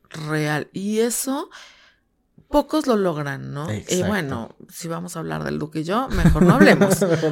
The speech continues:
Speaker 2: no
Speaker 1: porque
Speaker 2: hablemos.
Speaker 1: nada que ver, este, le falta demasiado construcción a los personajes del duque y yo, y en este caso nos, con poquito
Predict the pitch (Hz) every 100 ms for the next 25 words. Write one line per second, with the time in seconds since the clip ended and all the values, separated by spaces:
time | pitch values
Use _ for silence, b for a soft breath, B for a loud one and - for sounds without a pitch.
0 | 147 180 131 160 190 240 320 294 233 185
1 | - 190 185 170 165 156 151 139 117 -
2 | 165 160 165 175 170 147 - 262 240 -
3 | 170 156 151 - 160 156 151 - 151 160
4 | 160 160 160 156 151 156 160 175 226 349
5 | 359 B B B B B B 349 330 320
6 | 330 339 339 302 277 269 285 254 208 -
7 | - 233 220 - 202 202 - 381 - 139
8 | -